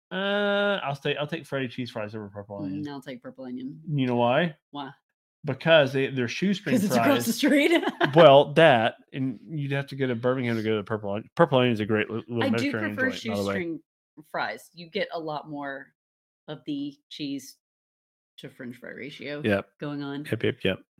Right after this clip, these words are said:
Speaker 2: But purple onion has, like, they pour hot ranch sauce over there.
Speaker 1: This is true. They are delicious. So,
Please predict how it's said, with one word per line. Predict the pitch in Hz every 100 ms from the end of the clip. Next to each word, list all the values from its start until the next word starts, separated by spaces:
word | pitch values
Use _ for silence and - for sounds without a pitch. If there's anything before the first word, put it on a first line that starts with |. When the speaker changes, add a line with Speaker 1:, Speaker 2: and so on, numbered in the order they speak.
| _ _ _ _ _ - _
Speaker 2:
But | 180 165
purple | 190 180
onion | 185 202 170
has, | 160 156 _ _
like, | 156 151 -
they | 156
pour | - 175
hot | 175 170 175
ranch | 151 156
sauce | - - 123
over | - 165
there. | - -
Speaker 1:
This | - 113 117
is | 107
true. | - 95 90
They | 113
are | 117
delicious. | 117 110 107 107 -
So, | 127 110